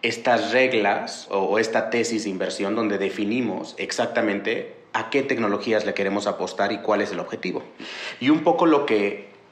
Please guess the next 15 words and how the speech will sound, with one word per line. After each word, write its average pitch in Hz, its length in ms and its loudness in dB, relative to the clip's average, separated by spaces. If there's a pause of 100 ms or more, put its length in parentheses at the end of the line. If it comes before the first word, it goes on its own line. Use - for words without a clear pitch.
no 117 300 -2
crean, 107 420 2
al 98 120 0
final 127 380 4
no, 135 180 4
no, 113 420 2
no, 135 280 2
no 135 160 4
solamente 135 400 4
tener 117 240 2
el 120 120 4
capital 110 400 2
y 117 40 2
los 107 140 2
objetivos, 110 720 0